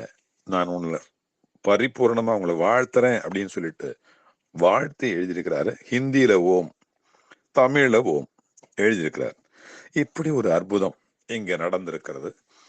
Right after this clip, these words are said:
இந்த அற்புதத்தை நீங்க பார்க்கறீங்க. அந்த வீடு முழுக்க பாபா, பாபா, பாபா. ஒவ்வொரு அறையிலும், ஒவ்வொரு அறையிலும், ஒவ்வொரு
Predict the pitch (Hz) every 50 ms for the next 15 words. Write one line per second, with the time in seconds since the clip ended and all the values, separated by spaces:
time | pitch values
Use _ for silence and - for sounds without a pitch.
0 | _ _ _ _ _ - 98 107 110 98 92 87 82 78 71 - - _ _ _
1 | _ _ - _ _ _ _ - 85 98 113 113 107 101 85 82 - - - 87
2 | 82 - - - 92 92 85 78 - 85 82 90 87 - - 85 73 71 67 76
3 | - - _ _ _ - - - - - - _ _ - 120 123 123 117 104 98
4 | 110 123 156 175 170 147 147 113 101 101 104 107 98 - - - - - - -
5 | _ _ _ - 82 80 80 82 82 85 80 - - - _ _ - 78 76 73
6 | 73 - - - - _ _ _ - 73 - - - - - _ - 101 110 110
7 | 104 101 101 101 101 92 87 82 80 87 98 101 98 90 90 85 - _ _ _
8 | _ _ _ _ _ _ _ - 101 107 120 123 131 123 104 87 87 95 98 95
9 | 87 82 87 - - _ _ _ _ _ - - - - _ _ _ _ _ _
10 | - 107 113 117 123 139 135 131 127 107